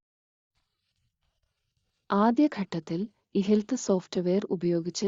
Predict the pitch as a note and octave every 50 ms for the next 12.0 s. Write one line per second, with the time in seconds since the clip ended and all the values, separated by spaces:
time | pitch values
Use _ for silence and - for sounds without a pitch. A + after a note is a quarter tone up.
0 | G3+ - - E3+ E3+ F3 G3+ A3+ A#3 G3 E3+ - - F#3 E3 E3+ E3+ E3+ E3 D#3+
1 | E3+ E3 F3+ G#3 A3+ - - D#3+ - F3 D#3+ - - D#3+ - - E3+ D#3 - -
2 | D#3 D3+ _ _ _ _ _ _ _ _ _ _ - _ _ _ _ _ _ _
3 | _ _ _ _ _ _ _ _ _ _ _ _ _ _ _ _ _ _ _ _
4 | _ _ _ _ _ _ _ - G3 F#3 G#3+ G#3 A#3 A3+ G3+ F#3 F3+ F3+ G3+ B3
5 | - _ _ _ _ _ _ - G3 G3 G#3 G#3+ A#3+ C4+ D4 D#4 - G#3+ F#3+ -
6 | - E3+ D#3+ - E3 F3 G3+ A3+ _ _ _ _ _ _ - F#3 F#3+ G3 G3 F#3+
7 | G#3+ G#3 A3+ A3+ A3+ A3 A3 A3 - E3+ E3+ - - E3+ E3 F#3 G#3+ B3+ C#4+ -
8 | - - F#3 F3 F#3 F#3 F3+ F3 F#3+ G3+ - - F3 F3 F3+ F3+ G3+ G#3+ A3 G#3
9 | C4 B3+ G#3 F#3 F3 E3+ - F#3+ F3+ F#3 F3+ F3+ F3+ E3+ E3 E3+ F#3 G#3 G3+ F3
10 | E3+ E3+ E3+ E3 - - E3 D#3+ D#3 F3+ F#3+ A3+ - _ _ _ _ _ - F3+
11 | E3 F#3 F3+ F3+ F3 F3 F3 F3+ G#3 B3 - - - E3 E3 F3 F3+ F3 E3+ F3+